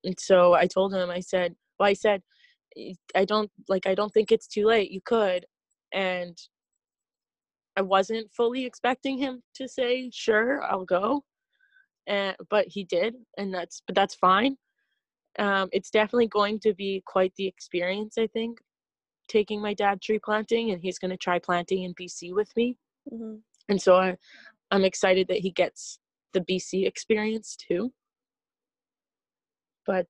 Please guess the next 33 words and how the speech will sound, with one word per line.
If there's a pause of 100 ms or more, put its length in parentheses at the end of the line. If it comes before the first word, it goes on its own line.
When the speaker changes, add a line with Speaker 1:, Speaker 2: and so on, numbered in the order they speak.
Speaker 1:
um, (180)
it's
gonna
be
wild.
I
honestly
don't
really
know
what
to
expect. (1300)
Speaker 2:
And
is
Speaker 1:
Considering,
Speaker 2:
your,
Speaker 1:
like,
he
Speaker 2:
is
your
dad
gonna
live
in
a
tent,
or
what's
his
setup
gonna
be?